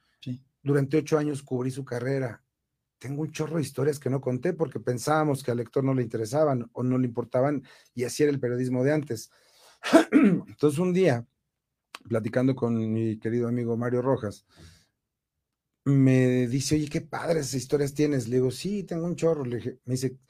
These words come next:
Speaker 2: "¿Las tendrás escritas?". Le dije, "No, pues que las escribimos y te las mando". Pues, la autorizaron en Estilo D F, una entrega de
Speaker 1: Sí, es
Speaker 2: columnas.
Speaker 1: cierto, ahí empezó.
Speaker 2: Ahí empezó
Speaker 1: Ujú.
Speaker 2: este libro que al cabo del tiempo duró tres años y medio esa columna,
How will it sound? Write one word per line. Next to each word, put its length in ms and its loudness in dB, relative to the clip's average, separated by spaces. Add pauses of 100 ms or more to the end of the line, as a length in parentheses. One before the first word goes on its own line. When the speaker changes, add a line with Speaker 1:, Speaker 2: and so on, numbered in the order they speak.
(400)
Speaker 2:
"¿Las 500 0
tendrás 260 2
escritas?". 360 -4
Le 80 -2
dije, 140 -4
"No, 160 -4
pues 140 -10
que 140 -4
las 140 -2
escribimos 500 -2
y 80 -4
te 140 -6
las 160 -4
mando". 300 -2 (680)
Pues, 160 -10
la 80 4
autorizaron 680 4
en 120 2
Estilo 400 0
D 160 6
F, 300 -4 (380)
una 400 -2
entrega 420 0
de 60 0
Speaker 1:
Sí, 120 0
es 80 4
Speaker 2:
columnas. 380 2
Speaker 1:
cierto, 60 -6
ahí 100 -4
empezó. 500 -10
Speaker 2:
Ahí 160 4
empezó 440 2
Speaker 1:
Ujú. 260 4 (600)
Speaker 2:
este 320 0
libro 460 0 (380)
que 360 -2 (120)
al 460 -2 (220)
cabo 300 6
del 220 2
tiempo 400 0
duró 220 0
tres 240 -4
años 260 0
y 40 -6
medio 180 -2
esa 160 -4
columna, 520 -2